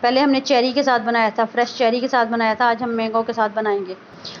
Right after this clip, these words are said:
और फिर इसके ऊपर ये glaze से ब्रश कर दें सारे mangoes के ऊपर, ताकि वो उस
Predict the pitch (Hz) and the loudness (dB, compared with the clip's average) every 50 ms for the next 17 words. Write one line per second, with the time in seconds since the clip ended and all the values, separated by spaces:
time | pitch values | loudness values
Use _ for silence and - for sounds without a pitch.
0 | - - 240 254 254 254 302 285 269 277 - 269 262 - - 254 254 233 262 254 | -4 0 0 0 2 2 0 0 0 0 0 -2 0 0 0 -2 0 0 -2 -2
1 | 214 247 233 233 233 233 - - - 269 262 247 247 240 240 226 - 370 233 233 | 0 2 2 2 2 0 -4 -4 0 2 2 2 2 0 -2 -4 -6 -6 -4 -2
2 | 214 226 233 240 - - - 247 226 220 247 262 - 269 226 226 226 233 226 226 | 0 0 -2 -2 -2 -2 -2 -2 0 -2 -4 -2 0 0 0 2 0 0 -2 -2
3 | 220 226 233 233 - - - 269 262 247 247 247 269 277 277 - 277 240 233 - | 0 -2 -2 -4 -4 -8 -2 0 0 0 0 0 -2 -2 0 0 -2 -2 0 -2
4 | 269 262 254 254 247 247 | -2 0 0 0 0 -2